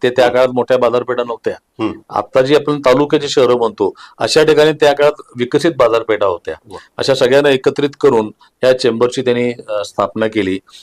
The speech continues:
Speaker 1: आणि महाराष्ट्राच्या वेगवेगळ्या भागात दौरे करून महाराष्ट्रीयन लोकांना प्राधान्यानं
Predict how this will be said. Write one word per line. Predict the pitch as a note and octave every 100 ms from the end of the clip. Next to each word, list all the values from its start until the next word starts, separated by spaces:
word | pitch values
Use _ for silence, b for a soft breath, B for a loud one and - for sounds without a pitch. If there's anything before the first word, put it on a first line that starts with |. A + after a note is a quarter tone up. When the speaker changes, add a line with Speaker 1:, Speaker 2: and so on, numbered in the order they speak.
| B
Speaker 1:
आणि | G2+ G#2
महाराष्ट्राच्या | G#2 G#2 A#2+ - A#2+ B2+
वेगवेगळ्या | A2 G#2+ A#2+
भागात | A#2 G#2+ A2+
दौरे | A2 G2+ A2
करून | - A2+ A#2+ A#2+ B B -
महाराष्ट्रीयन | F#2 G2 A2+ - D3
लोकांना | C3 A#2+ B2 A#2+ B2 B2 - -
प्राधान्यानं | G#2 G2+ A2+ A#2 A#2 B2